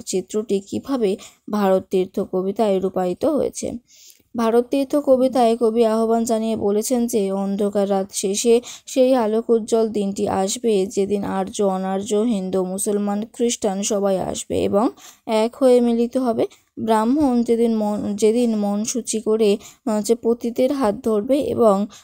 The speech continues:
ম-, সব অপ-, অপমান তার ঘুচে যাবে।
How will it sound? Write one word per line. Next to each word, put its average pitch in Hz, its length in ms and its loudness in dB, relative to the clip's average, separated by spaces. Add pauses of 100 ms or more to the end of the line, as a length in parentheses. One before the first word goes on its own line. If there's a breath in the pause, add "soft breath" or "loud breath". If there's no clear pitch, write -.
(140 loud breath)
ম-, 202 320 0
সব 196 340 -2
অপ-, 196 240 -2 (140)
অপমান 202 580 2
তার 233 280 -2
ঘুচে 220 360 -8
যাবে। 71 340 -8